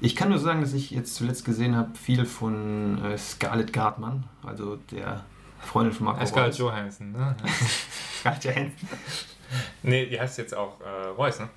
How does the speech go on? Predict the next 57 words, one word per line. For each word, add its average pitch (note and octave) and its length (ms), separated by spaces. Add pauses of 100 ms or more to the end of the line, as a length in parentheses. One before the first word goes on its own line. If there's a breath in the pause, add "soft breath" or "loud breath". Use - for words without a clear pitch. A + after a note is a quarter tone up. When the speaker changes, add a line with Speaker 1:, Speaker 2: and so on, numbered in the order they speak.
(640)
Speaker 1:
Ja, - 80
ja, A#2+ 220 (220)
haben A#2 180
geheiratet. D#3+ 480 (240)
Speaker 2:
Ja, B2+ 300
Thema. G#2+ 360
Speaker 1:
So A2 320 (140)
habe A2 160
ich A2 80
ja A#2 80
nicht. A#2+ 120
Ich - 60
hab A#2+ 120
nur E3+ 100
gesehen, D#3 200
eine D#3+ 100
Story, D#3+ 360
und C3 120
da B2 140
kam C#3 260
das C3+ 160
kontroverse C3 580
Thema C3+ 280
auf, B2+ 180
dass - 180
sie A#2 180
ihr A2+ 280
Kind C3+ 180
nicht G2+ 160
stillt. G2+ 380 (640)
Speaker 2:
Mhm. A#2 220 (200)
Speaker 1:
Das A2+ 160
ist A#2+ 60
natürlich C#3 360
unter A#2+ 280
Frauen B2 300
dann B2 100
so A#2 60
ein A#2 40
Riesenthema, G2+ 580
ne? G#2+ 280
Ob B2+ 80
man A2 80
das G#2 100
jetzt - 180
darf A#2 220
oder A#2+ 80
ob G#2+ 80
man G#2+ 80
das G#2 100
nicht, A#2 180
ob A2 80
das - 180
gut B2+ 180
ist A2 100
oder A2 120
nicht A#2+ 380